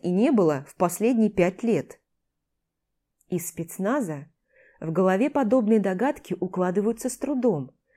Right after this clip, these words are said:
но приходится признать, что они многое объясняют. Растерявшись, я рассказываю отцу то, что знаю о Демине,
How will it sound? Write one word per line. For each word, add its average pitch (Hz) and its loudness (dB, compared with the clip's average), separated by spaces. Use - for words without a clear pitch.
но 196 0
приходится 220 2
признать, 196 -2
что - -6
они 190 -4
многое 208 0
объясняют. 190 -4
Растерявшись, 190 -2
я 254 6
рассказываю 247 0
отцу 214 -4
то, 277 -2
что 311 -4
знаю 247 0
о 160 -4
Демине, 160 0